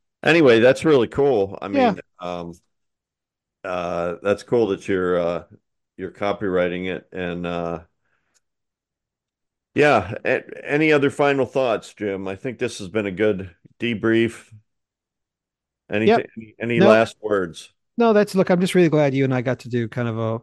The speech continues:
Speaker 2: one-two punch on Galatians,
Speaker 1: It
Speaker 2: you
Speaker 1: was
Speaker 2: know, kind of
Speaker 1: awesome. It was fun.
Speaker 2: Yeah.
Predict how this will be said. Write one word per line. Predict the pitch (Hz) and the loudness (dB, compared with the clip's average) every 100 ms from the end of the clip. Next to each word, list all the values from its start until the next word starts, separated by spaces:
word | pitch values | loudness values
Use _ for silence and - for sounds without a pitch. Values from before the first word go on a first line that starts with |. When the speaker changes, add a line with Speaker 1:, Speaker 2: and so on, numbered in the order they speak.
| - | -8
Speaker 2:
one-two | 123 113 123 | -8 -6 -6
punch | 113 113 - | -6 -8 -8
on | 110 | -10
Galatians, | 110 113 110 - 123 123 - | -8 -8 -8 -10 -12 -8 2
Speaker 1:
It | |
Speaker 2:
you | 139 | 4
Speaker 1:
was | 160 | 6
Speaker 2:
know, | 123 | 4
kind | 151 | 2
of | 139 | 2
Speaker 1:
awesome. | 107 82 73 - | -2 -6 -10 -6
It | 120 | -4
was | 117 | -4
fun. | - 127 | -2 0
Speaker 2:
Yeah. | 160 135 | 2 0